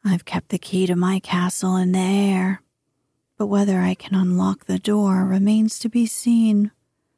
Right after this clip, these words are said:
observed Joe mysteriously. "I've got the key to mine, but I'm not allowed to try it.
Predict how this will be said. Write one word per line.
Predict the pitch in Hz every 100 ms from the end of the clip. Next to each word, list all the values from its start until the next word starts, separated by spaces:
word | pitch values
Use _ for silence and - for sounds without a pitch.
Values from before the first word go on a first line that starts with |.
| _ _ _ _ _ _ _ _ _ _
observed | 247 185 - 175 170 170 - -
Joe | - 180 190 165 165 185 185 _ _ _ _ _
mysteriously. | 185 185 - - - 165 170 165 170 - - 165 175 180 _ _ _ _ _ _ _ _ _ _ _ _ _ _ _ _ _ _ _ _ _ _ _ _ _ _ -
"I've | 208 226 -
got | 202 214
the | 196
key | - 202
to | 214
mine, | 185 190 180 156 160 185 - _ _ _ _
but | 175
I'm | 175 175
not | 170 185
allowed | 196 185 175 180
to | -
try | 147 - 170 170
it. | 147 143 - -